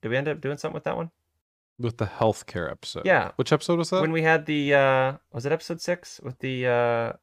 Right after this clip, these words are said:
Speaker 1: we had that question of the, of the
Speaker 2: Oh.
Speaker 1: heart?
Speaker 2: Oh.
Speaker 1: Did we end up doing
Speaker 2: Um,
Speaker 1: something with
Speaker 2: I
Speaker 1: that?
Speaker 2: think we had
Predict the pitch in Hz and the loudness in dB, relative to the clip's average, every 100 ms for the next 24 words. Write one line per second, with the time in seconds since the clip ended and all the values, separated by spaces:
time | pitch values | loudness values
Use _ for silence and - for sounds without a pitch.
0 | _ 127 131 135 - 139 - 151 147 _ | _ -2 0 0 2 0 2 -6 -8 _
1 | _ _ - - - - 117 110 113 117 | _ _ -20 -20 -20 -6 -4 0 2 4
2 | 180 180 170 135 127 110 - - _ _ | 6 8 10 10 8 2 -8 -20 _ _
3 | _ _ _ _ _ _ _ _ _ - | _ _ _ _ _ _ _ _ _ -2
4 | 117 170 220 104 92 120 180 190 127 131 | 2 6 8 6 4 4 4 4 6 6
5 | 131 123 131 135 135 185 196 190 135 123 | 8 8 6 6 6 4 4 4 4 4
6 | 123 143 151 | 6 4 4